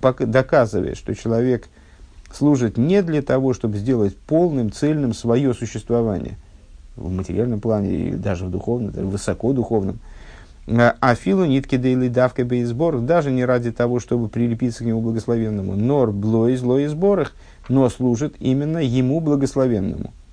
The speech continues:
То есть, для что сай-, лоев и сборах, дира высохтоим. Он зайн эйген эмициус изндем клол не то.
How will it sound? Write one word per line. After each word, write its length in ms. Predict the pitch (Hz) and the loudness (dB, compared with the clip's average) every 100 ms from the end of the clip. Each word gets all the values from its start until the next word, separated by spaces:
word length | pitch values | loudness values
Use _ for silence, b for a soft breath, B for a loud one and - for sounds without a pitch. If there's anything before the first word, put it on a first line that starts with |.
| b b b - - | b b b -20 -12
То 100 | - | -4
есть, 160 | 87 - | -4 -4
для 200 | 90 98 | -2 -2
что 140 | 98 - | -4 -8
сай-, 320 | - - - - | -6 -6 -6 -2
лоев 360 | 117 123 90 | 2 2 2
и 60 | 64 | -4
сборах, 360 | 110 175 170 | -4 -4 -2
дира 200 | 110 131 | -2 -2
высохтоим. 500 | 127 120 117 92 62 - - - b b b b b b b b b - - - - - | -2 -4 -4 -4 -4 -8 -18 -20 b b b b b b b b b -20 -20 -20 -12 0
Он 280 | 139 139 120 | 4 4 2
зайн 520 | 117 180 196 202 202 - | 4 4 4 2 -2 -2
эйген 500 | 165 190 185 190 175 | 2 4 4 0 0
эмициус 920 | 160 135 - - 107 101 107 110 - - | 0 -2 -2 0 2 2 2 -2 -6 -4
изндем 640 | 170 185 180 165 151 147 | 0 2 0 0 0 -2
клол 320 | 127 135 156 165 | 0 2 2 2
не 140 | 135 | -2
то. 300 | - 92 92 | -2 -4 -4